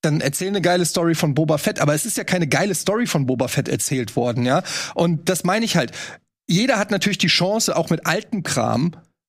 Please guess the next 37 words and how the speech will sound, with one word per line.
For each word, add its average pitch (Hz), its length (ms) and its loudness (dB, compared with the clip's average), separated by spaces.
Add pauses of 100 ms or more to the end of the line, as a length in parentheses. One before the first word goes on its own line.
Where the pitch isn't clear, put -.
(140)
zu - 140 0
überzeugen. 175 720 0 (240)
Aber 160 240 2
wenn 160 100 4
er 160 80 4
es 147 120 -2
nicht 143 160 2
schafft, 196 320 0
muss 196 160 -2
man 196 100 2
sich 175 160 0
halt 180 100 2
dann 170 120 2
auch 165 200 0
irgendwie, 175 520 2
finde 175 180 0
ich, - 80 -2
Kritik - 380 -4 (480)
gefallen 123 420 0
lassen, 135 460 0 (500)
dass 139 160 0
man 147 120 2
die 139 80 2
Chance 156 400 0
hat, 160 260 -2
äh, - 220 -2
irgendwie 156 580 2
verstreichen 160 560 0
lassen. - 160 -2
Bei 143 80 2
Star 165 240 -2
Wars 165 180 0
Visions 185 280 2
hat's 202 160 -2
ja 190 100 0
zum 180 120 -2
Beispiel, 160 500 0